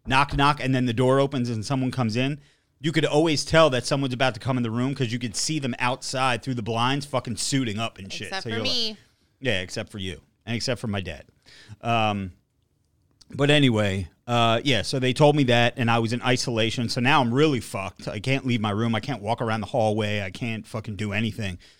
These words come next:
Speaker 1: And it just, it fucking sucked all the way around. I tried to put a good face on, try to, you know, get my spirits up a little bit and fucking do some funny TikToks. I did a TikTok video where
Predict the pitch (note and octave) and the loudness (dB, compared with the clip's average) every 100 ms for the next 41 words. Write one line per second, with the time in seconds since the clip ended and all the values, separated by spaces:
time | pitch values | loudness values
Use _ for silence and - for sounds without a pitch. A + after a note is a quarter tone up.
0 | _ - - A#2+ A2+ A2 A2+ - A#2+ - | _ -20 -6 -2 0 -2 -6 -6 -6 -8
1 | - G#2 G2 - A2 A2 F#2 E2+ - G#2+ | -10 -10 -10 -6 -6 -4 -6 -4 -4 -4
2 | F#2 F#2+ F#2+ F2+ E2+ E2 D2+ - - - | -6 -6 -6 -6 -8 -10 -12 -16 -10 -4
3 | A#2+ C#3+ C#3+ - D#3 A#2+ C3 B2 - B2 | 0 4 4 6 4 6 4 4 4 4
4 | A#2+ C3 A#2+ A#2+ - - - - C3+ C3+ | 6 4 6 4 0 -10 -20 0 4 6
5 | B2+ B2 C3 A#2+ G#2+ G#2 A2 A#2 C3 - | 4 2 0 0 0 -4 -6 2 2 2
6 | B2+ A#2+ - C3 A#2+ A#2 - A#2+ A#2 A#2+ | 0 0 0 2 2 2 2 0 0 0
7 | A#2 A#2 A#2 A#2+ A2 - A#2+ C3+ G#2+ B2 | 2 4 4 2 -6 -4 -4 -4 -4 -2
8 | A#2+ G#2 B2+ A2 B2+ A#2+ A#2 C3+ - B2 | -2 -2 -4 0 0 0 0 -4 -6 -2
9 | A2 A2 B2 G#2 A2+ G2+ C#3 - C3 A#2+ | -2 -2 -4 -4 -6 -4 -6 -4 -2 -2
10 | A#2+ A#2+ A#2 A#2+ A#2 A2+ A2 | -2 -2 0 2 2 0 -2